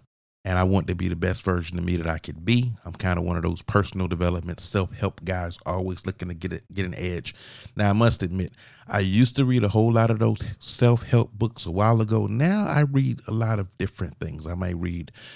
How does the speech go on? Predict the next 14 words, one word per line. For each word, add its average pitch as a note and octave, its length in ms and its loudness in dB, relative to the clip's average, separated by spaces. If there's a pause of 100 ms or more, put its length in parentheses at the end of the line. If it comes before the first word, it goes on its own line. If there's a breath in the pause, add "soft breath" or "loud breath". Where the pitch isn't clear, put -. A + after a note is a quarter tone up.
(280 loud breath)
um, E2+ 640 -8
I F2 80 -10
may F2+ 160 -2
read E2+ 240 -4
biographies, E2 880 -4
and D#2 160 -10
I E2 80 -4
read E2 300 -6
a D2+ 40 -6
bunch E2 360 -8
of D#2 240 -6
now E2+ 320 -2
scholarly E2+ 540 -4
literature. E2+ 640 -2